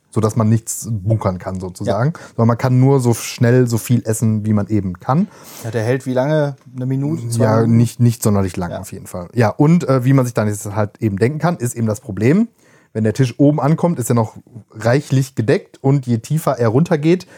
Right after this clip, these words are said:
Speaker 1: desto, äh, weniger bis kein Essen ist da halt drauf. Und man ist immer, jetzt kommt nämlich die Besonderheit, das wäre bis hierhin noch nicht sonderlich spannend.
Speaker 2: Ja.
Speaker 1: Das Besondere ist, man bleibt immer einen Monat auf seiner Ebene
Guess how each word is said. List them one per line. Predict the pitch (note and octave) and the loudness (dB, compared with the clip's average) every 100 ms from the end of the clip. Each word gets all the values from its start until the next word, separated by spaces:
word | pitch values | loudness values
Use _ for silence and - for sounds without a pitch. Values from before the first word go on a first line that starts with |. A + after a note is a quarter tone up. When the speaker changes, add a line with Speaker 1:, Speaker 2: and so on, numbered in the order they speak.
| _ | _
Speaker 1:
desto, | - A#2+ C3+ - - C3 C3+ C#3 | -4 0 0 -2 -2 2 2 0
äh, | B2 A#2+ A#2+ G2+ | 2 2 2 0
weniger | A2+ B2 A#2+ A#2+ B2 | 0 2 2 2 2
bis | A#2+ A2 A#2+ - | -2 -2 -2 -4
kein | A#2 A#2+ | -4 -2
Essen | C#3 C3 | -2 -4
ist | G2+ - | -8 -12
da | F2 | -12
halt | G2 - | -12 -6
drauf. | B2 E3 - - - - | -4 -4 -6 -20 -20 -4
Und | C3 | 0
man | C3 | 2
ist | C3 D#3+ - | 0 -2 0
immer, | C#3 D#3 F3+ | 2 2 2
jetzt | B2 A2+ | 0 -2
kommt | B2 | -2
nämlich | G#2+ | -4
die | - | -6
Besonderheit, | F#2 A2 C3+ D#3+ F3+ A#2 | -2 0 2 0 -2 -6
das | G2 | 0
wäre | A2 A2 G#2 G#2 | 2 2 -2 -8
bis | G2+ G2 | -12 -8
hierhin | - C3 B2+ A#2 | 2 4 4 0
noch | A2+ | 0
nicht | A2 A#2 | 0 2
sonderlich | A2+ A2 G2+ | 2 0 -2
spannend. | - C3 F#3+ - - | -2 0 0 -6 -12
Speaker 2:
Ja. | - B2 | -4 -2
Speaker 1:
Das | G#2+ | -4
Besondere | - A#2+ E3+ F3 | -4 -2 0 2
ist, | F#3 F#3+ _ - | 0 -2 _ -4
man | A#2 | -2
bleibt | A2 C3 E3 - | 2 0 0 -2
immer | C#3+ D3 - | 0 0 -2
einen | - C#3+ F3+ F3 | -2 0 2 2
Monat | D3 B2+ D#3+ F#3+ A#3+ - _ _ _ _ - | 2 2 0 -2 -4 -12 _ _ _ _ -2
auf | B2 C3 | 0 0
seiner | A2+ A2+ G#2+ | 0 0 2
Ebene | A#2 C#3+ F3+ | 0 2 2